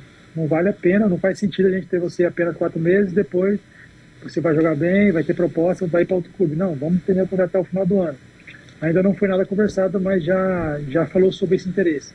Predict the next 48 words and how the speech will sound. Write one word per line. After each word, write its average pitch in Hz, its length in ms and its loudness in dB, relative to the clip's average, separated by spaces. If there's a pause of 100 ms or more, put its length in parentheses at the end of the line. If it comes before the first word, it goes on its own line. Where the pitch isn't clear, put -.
(140)
A 165 40 -6
questão 196 320 -4
agora 190 240 0
é 196 40 -2
de 185 60 -8
esperar 180 440 -4 (520)
realmente 165 540 -2 (640)
os 151 60 -4
últimos 156 320 2
detalhes 151 360 0
eles 147 320 0 (320)
re-, 170 140 0 (160)
resolver 170 480 2
aquilo 170 240 -8
que - 80 -14
tem 160 100 -10
que 147 60 -16
ser 175 160 -4
resolvido. 185 540 0 (720)
E 185 80 2
me 180 120 0
chama 185 200 0
pra 190 80 2
gente 185 100 -2
sentar 180 240 0
e - 20 2
conversar 180 460 0
e 208 60 2
ver 175 160 2
qual 180 140 -2
que - 100 -12
vai 180 120 0
ser 170 240 -2
a, 156 280 -2 (580)
o 160 80 2
andamento 160 400 0
da 165 80 0
conversa 156 480 -2
pra 180 80 0
gente 170 160 0
poder 156 380 2
realmente 151 420 0 (460)
fechar 165 240 2
até 160 160 0
o 156 40 0
final 165 220 0
do 165 100 4
ano. 131 140 -2